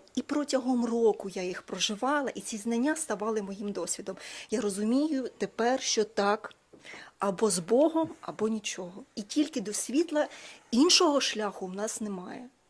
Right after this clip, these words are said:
Тільки так. І ще їхала з яким наміром? «Іра, що ти хочеш? Іра, що ти хочеш?» Ну,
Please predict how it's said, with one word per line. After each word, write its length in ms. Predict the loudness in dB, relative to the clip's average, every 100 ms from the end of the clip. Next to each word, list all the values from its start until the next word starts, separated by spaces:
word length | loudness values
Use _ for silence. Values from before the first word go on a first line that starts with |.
| _
Тільки 300 | -2 -2 -4
так. 440 | -6 -8 -8 -12 -16 -8
І 60 |
ще 120 | -2
їхала 360 | 0 0 0 0
з 40 |
яким 240 | 0 0 0
наміром? 560 | 2 2 0 -2 -6 -10
«Іра, 160 | -8 -8
що 140 | -10
ти 100 | -12
хочеш? 500 | -10 -12 -12 -14 -14 -12
Іра, 180 | -10
що 160 | -10 -10
ти 100 | -12
хочеш?» 340 | -12 -12 -10
Ну, 160 | -8 -8